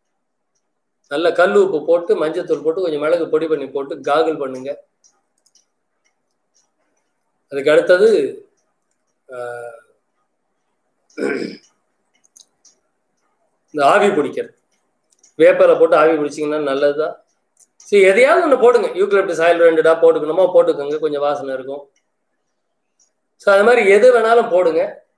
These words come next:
ரெண்டு தடவை ஆவி பிடிங்க. So அதை பண்ணினோம் அப்படின்னா நம்மள இந்த, இந்த தொற்று வந்து நம்மளை தொற்று இருக்காது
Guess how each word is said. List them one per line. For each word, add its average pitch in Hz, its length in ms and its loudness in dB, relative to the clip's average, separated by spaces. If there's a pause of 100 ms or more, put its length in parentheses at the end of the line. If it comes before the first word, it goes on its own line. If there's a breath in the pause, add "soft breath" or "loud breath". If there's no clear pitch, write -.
(320)
ரெண்டு 175 260 0
தடவை 180 280 4
ஆவி 139 180 -2
பிடிங்க. - 280 -20 (1000)
So - 100 -4
அதை 165 140 2
பண்ணினோம் 226 480 4
அப்படின்னா 175 300 0
நம்மள 156 240 -2
இந்த, 135 160 -4 (100)
இந்த 131 180 -8
தொற்று 180 380 -4
வந்து 170 200 0
நம்மளை 131 300 -6 (1000)
தொற்று 208 320 0
இருக்காது 156 440 -4